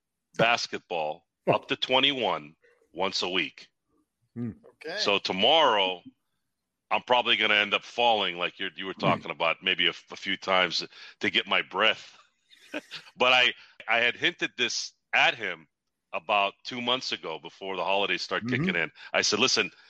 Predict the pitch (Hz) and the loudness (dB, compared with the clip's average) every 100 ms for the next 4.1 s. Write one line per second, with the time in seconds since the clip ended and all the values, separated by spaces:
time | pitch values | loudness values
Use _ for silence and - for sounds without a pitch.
0 | - _ _ 127 135 - 156 147 104 92 | -20 _ _ -4 -2 -4 -2 -2 -2 -4
1 | 98 95 101 104 117 117 113 87 127 110 | -8 -10 -10 -4 -2 0 0 0 -4 -2
2 | 113 - 110 - 117 110 101 107 98 95 | -2 0 -2 -2 -2 2 4 2 2 2
3 | 113 104 92 104 - 95 - 104 104 92 | 2 2 2 0 -2 -8 -4 -2 0 0